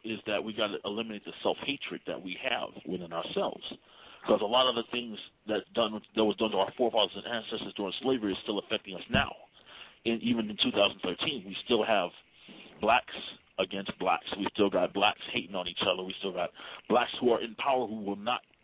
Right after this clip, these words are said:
contribute to their community at all. And that needs to stop. If we're gonna excel to the higher level, if we're gonna actually be able to match wits with those who are in power, then we have to pull together as a nation, not just on an individual basis,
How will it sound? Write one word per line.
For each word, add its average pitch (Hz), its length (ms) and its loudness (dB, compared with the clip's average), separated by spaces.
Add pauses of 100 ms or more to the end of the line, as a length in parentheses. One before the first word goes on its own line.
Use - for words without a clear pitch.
(120)
contribute 113 460 -4
to 107 80 -4
their 98 140 2
community 92 640 -8
at - 160 -10
all. - 400 2 (460)
And 190 240 -4
that 156 200 4 (340)
needs - 300 -6
to - 120 -12
stop. - 240 -16 (680)
If 107 220 4
we're 156 120 6
gonna 175 240 4
excel 139 380 2
to 143 120 2
the 104 100 0
higher 127 260 2
level, 120 300 2
if - 80 -8
we're 123 60 0
gonna 156 180 -4
actually 131 320 -2
be 113 160 -6
able 120 160 0
to 101 160 -4 (160)
match 113 240 -2 (260)
wits 107 300 2 (140)
with 104 260 2 (260)
those 110 380 6
who 117 160 2
are 104 140 4
in 95 60 -8
power, 98 440 2 (340)
then 101 120 0
we 139 140 0
have 131 180 0
to - 60 -6
pull 113 200 4
together 104 400 4
as 92 140 2
a 92 40 -12
nation, 101 400 -6
not 104 160 -2
just 104 200 -6
on 98 80 -6
an - 80 -10
individual 95 560 -8
basis, 117 260 -2